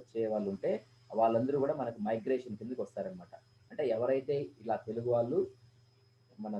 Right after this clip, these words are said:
తెల-, ఈ మన ఏపీకి చెందిన వాళ్ళు, తెలంగాణలో ఇంతకుముందు వర్క్ చేస్తున్న వాళ్ళు, మళ్ళీ ఏపీకి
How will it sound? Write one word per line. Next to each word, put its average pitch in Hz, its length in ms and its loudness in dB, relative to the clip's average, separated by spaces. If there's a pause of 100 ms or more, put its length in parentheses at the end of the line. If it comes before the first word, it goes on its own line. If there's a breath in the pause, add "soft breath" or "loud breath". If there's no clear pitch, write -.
తెల-, 110 320 -2
ఈ - 20 -4 (200)
మన 98 100 -4 (200)
ఏపీకి 127 280 -2
చెందిన 120 280 0
వాళ్ళు, 123 160 6
తెలంగాణలో 117 600 0
ఇంతకుముందు 104 360 0
వర్క్ 98 200 -4
చేస్తున్న 107 360 -6
వాళ్ళు, 120 180 0 (100)
మళ్ళీ 117 180 2 (120)
ఏపీకి 120 300 -2